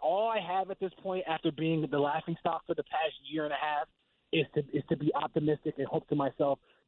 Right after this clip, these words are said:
somewhere out there, there's a worse G M in a worse situation who's gonna take Kyrie on,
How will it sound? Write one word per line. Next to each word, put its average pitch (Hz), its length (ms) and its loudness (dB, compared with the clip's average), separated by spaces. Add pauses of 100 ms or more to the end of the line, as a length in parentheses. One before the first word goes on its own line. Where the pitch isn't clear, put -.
(160)
somewhere 190 400 2
out 160 160 -4
there, 160 100 -6
there's 143 160 -6
a 135 60 -8
worse 151 260 -2 (100)
G 147 240 -2
M 131 240 2
in 147 100 -2
a 135 40 4
worse 151 320 2
situation 135 640 0 (220)
who's 156 160 2
gonna 139 280 2
take 175 200 4
Kyrie 190 400 0
on, 151 320 -2